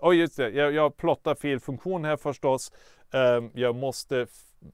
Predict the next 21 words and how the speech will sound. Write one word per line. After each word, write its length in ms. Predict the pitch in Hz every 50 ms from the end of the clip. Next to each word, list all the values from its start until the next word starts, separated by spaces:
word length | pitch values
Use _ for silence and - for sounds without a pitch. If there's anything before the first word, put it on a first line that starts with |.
| _ -
ändra 520 | 135 135 127 127 131 120 123 117 117 110
det 200 | 92 113 113 110
här 380 | 104 120 127 113 107 - - 160
också. 380 | 156 147 - - - 143 127
Jag 140 | 117 110 107
skriver 300 | - - 123 107 113 110
plus 460 | - - - 123 107 - - - - _ -
tre, 600 | - - - - - - 165 170 165 160 160 147 - _ _ _ _ _
så 220 | _ - - 127 110
plottar 540 | _ - 147 156 170 165 - - 165 139
vi 160 | 113 117 117 -
rätt 320 | - 101 113 113 110 -
funktion. 400 | - 123 107 - 147 147 156 147 - - - - -
Den 160 | - 175 185
här 160 | 202 233 233 -
funktionen 500 | - 214 - - 202 202 196 190 170 139
har 340 | 123 190 214 220 202 -
inga 220 | 160 156 151 139 123
reella 400 | 127 139 123 135 139 131 127 123
rötter 380 | 120 151 151 - - 175 139
längre. 440 | 113 107 104 104 101 98 101 98 92